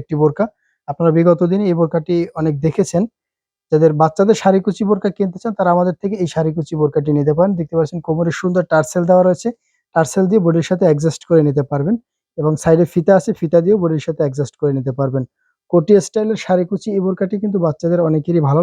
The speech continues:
লাগা একটি বোরকা। নিচে অনেক ঘের থাকবে এবং হাতার স্লিপটিও অসাধারণ থাকবে। যাদের বাচ্চাদের বোরকা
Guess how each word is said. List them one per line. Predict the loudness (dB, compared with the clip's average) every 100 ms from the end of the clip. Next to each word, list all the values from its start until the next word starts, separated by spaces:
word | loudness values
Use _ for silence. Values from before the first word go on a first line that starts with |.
| 2
লাগা | 2
একটি | 0 -2 0
বোরকা। | 2 0 -6 _ _ _
নিচে | -2 2 2 4
অনেক | 2 0
ঘের | 2 2 2
থাকবে | -2 0 -4 -6 _ _ -8
এবং | -4 -4
হাতার | -2 -4 -2
স্লিপটিও | -2 0 2 2
অসাধারণ | 2 0 0 -2 -4
থাকবে। | -6 -6 -4
যাদের | -2 0
বাচ্চাদের | 0 -2 -4 -4 -2
বোরকা | -2 -2